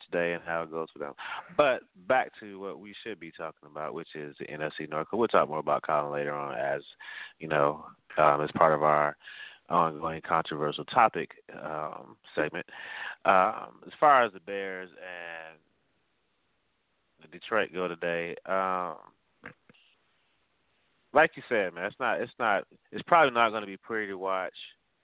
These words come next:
It may not even be exciting to watch, but people will be tuning in. <laughs> You know,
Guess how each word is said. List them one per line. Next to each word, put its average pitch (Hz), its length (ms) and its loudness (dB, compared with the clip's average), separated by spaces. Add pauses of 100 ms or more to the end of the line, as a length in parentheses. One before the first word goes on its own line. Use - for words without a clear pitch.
(320)
It 95 240 -8
may 117 100 -4
not 113 140 -2
even 104 160 -6
be 98 80 -2
exciting 87 580 -4
to 85 80 -12
watch, 85 380 -2 (760)
but 85 120 -4
people 113 260 2
will 95 140 6
be 92 140 0
tuning 90 340 -2
in. 73 200 -4 (280)
<laughs> - 200 6 (1200)
You 92 100 -2
know, 85 300 4